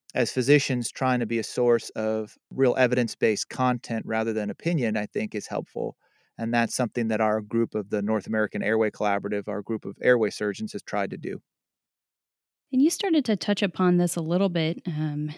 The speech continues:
Speaker 2: in the last couple minutes, but we've all had patients who've come into an appointment who've researched their disease and accumulated some background information.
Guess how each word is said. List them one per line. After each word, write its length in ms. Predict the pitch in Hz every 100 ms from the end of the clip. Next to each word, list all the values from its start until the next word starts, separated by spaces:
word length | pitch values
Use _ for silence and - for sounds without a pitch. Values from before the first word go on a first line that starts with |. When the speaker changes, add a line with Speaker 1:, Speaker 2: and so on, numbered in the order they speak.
| -
Speaker 2:
in 140 | - 170
the 120 | 160
last 280 | 160 165 -
couple 240 | 175 170
minutes, 360 | 165 220 - -
but 220 | - 170 - - - -
we've 160 | 254
all 140 | 302 302
had 180 | 294
patients 480 | - 202 - 202 185
who've 260 | 190 170 - - -
come 160 | 190
into 240 | 190 180 185
an 100 | 175
appointment 680 | 165 170 165 - 165 165 - -
who've 480 | 170 160 160 160 - 190
researched 680 | 180 196 - 180 185 -
their 160 | - 175
disease 580 | 175 165 160 156 156 156
and 120 | 151
accumulated 600 | 147 - 180 170 160 156
some 140 | 165
background 480 | 151 151 151 170 160
information. 800 | 147 - 151 170 190 165 139 160